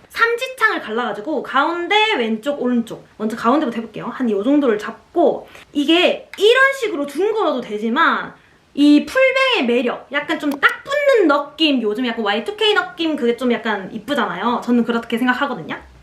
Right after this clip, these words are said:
이 뿌리 끝까지 가가지고 최대한 이 고데기를 이마에 닿는 느낌으로 내려와야 돼요. 이게 너무 이마랑 이마 살이랑 떨어지면 약간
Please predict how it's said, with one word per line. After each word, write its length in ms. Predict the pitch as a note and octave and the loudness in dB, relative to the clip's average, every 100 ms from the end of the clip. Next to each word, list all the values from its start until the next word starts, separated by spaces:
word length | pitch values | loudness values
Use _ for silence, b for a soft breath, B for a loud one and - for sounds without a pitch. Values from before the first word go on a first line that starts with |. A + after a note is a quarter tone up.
| - | 2
이 220 | G4 - | 4 4
뿌리 300 | B4 C#5 B4 | 0 0 0
끝까지 680 | - C5 C5 B4 G4+ D#4 - _ _ _ - | -4 -6 -4 0 0 -2 -8 _ _ _ -16
가가지고 720 | - B3+ A#3 A#3 E4 A3+ - b b b b _ | 0 2 2 0 -2 -2 -6 b b b b _
최대한 560 | B4 C5 B4+ A#4 E4 | 0 2 4 4 2
이 80 | C#4+ | -6
고데기를 880 | - B3+ C4+ A4 A#4+ E4 G4 C4 - | -8 -6 0 2 2 0 0 0 -2
이마에 440 | G#4+ B4 A4 F4 | -2 2 2 2
닿는 320 | D4+ - B3+ D#4+ A#4 B4+ C5 | 0 -2 0 2 0 0 -2
느낌으로 360 | C5+ F#4 C#4 B3 | 0 2 2 0
내려와야 380 | A#3+ G3 D#3 D3+ | 0 -2 -8 -12
돼요. 180 | - - - | -16 -18 -6
이게 220 | B3+ D#4 | 2 4
너무 380 | A3 B3 F4 C5 C5+ G#4+ G#4+ | 4 4 4 2 2 2 0
이마랑 540 | G#4+ C#4+ D4+ C#4+ G3 - | 2 2 2 0 -2 -2
이마 240 | F#4+ D#4+ | 0 0
살이랑 560 | - G4+ F#4+ F#4+ A#3 - | 0 -2 2 0 0 -4
떨어지면 680 | E4 G4 A4+ A4+ A#3+ C#4 | -2 2 2 0 -2 -2
약간 220 | G#3 A#3 | -4 -8